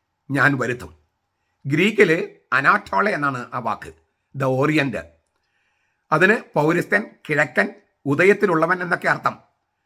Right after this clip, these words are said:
അപ്പോൾ എൻ്റെ ദാസനായ കിഴക്കനെ ഞാൻ വരുത്തും, എൻ്റെ ദാസനായ കിഴക്കനെ, എൻ്റെ ദാസനായ പൗരസ്ത്യനെ, എൻ്റെ ദാസനായ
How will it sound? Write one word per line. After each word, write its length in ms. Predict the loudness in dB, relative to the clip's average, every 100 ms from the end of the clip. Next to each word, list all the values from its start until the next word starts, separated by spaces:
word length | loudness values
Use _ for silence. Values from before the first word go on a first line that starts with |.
| _ -4
അപ്പോൾ 220 | 0 0 -2 _ _ _ _
എൻ്റെ 300 | -2 0 0
ദാസനായ 560 | 2 4 4 2 2 2 -2 -6
കിഴക്കനെ 560 | -2 -2 -2 -2 0 0 -4 -6
ഞാൻ 140 | -2
വരുത്തും, 320 | -2 -2 -6 -12 _ _ _ _ _ -2
എൻ്റെ 160 | 0
ദാസനായ 480 | 2 2 2 0 0
കിഴക്കനെ, 480 | -2 -6 -6 -6 -8 -10 _ _ _ -6
എൻ്റെ 160 | 0
ദാസനായ 440 | 4 4 4 2 0
പൗരസ്ത്യനെ, 600 | -2 -4 -4 -2 -2 -2 -8 _ _ _
എൻ്റെ 220 | -8 -2 2
ദാസനായ 580 | 2 2 2 2 2